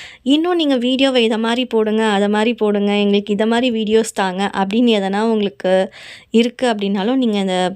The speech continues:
கமெண்ட்ல சொல்லுங்க. நான் அதை கரெக்ட் பண்ணிக்கிறேன். அப்படி போடுற, அப்படின்னு நான் போடுற ட்ரை பண்றேன். எப்போ சாமி கும்பிட்டாலும் என் குட்டீஸ் வந்துடுவாங்க. "நாங்க பெல்லு, நாங்க தண்ணி, நாங்க கற்பூரம் காமிக்கிறோம்,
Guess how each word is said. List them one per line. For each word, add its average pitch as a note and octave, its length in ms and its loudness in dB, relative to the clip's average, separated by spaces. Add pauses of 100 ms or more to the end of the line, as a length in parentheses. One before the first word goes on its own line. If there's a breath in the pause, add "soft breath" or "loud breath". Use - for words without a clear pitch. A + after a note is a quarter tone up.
(100)
கமெண்ட்ல G#3 480 0
சொல்லுங்க. F3+ 460 -2
நான் A3 220 0
அதை F3 180 -2
கரெக்ட் F3+ 360 -4
பண்ணிக்கிறேன். G#3 520 -2
அப்படி G3+ 300 -2
போடுற, G3+ 320 -2 (220)
அப்படின்னு G3+ 380 0
நான் F#3+ 180 -2
போடுற F#3 380 0
ட்ரை F#3+ 280 -4
பண்றேன். F#3+ 440 -2 (600 loud breath)
எப்போ G#3 340 2
சாமி A#3+ 260 -2
கும்பிட்டாலும் A3 460 0
என் G#3 140 0
குட்டீஸ் G#3 320 -2
வந்துடுவாங்க. F#3+ 420 0 (100)
"நாங்க G3 320 2
பெல்லு, F3+ 360 0 (140)
நாங்க G3+ 360 2
தண்ணி, F#3 420 -4
நாங்க G#3 320 0
கற்பூரம் G3 520 -2
காமிக்கிறோம், G#3+ 540 -2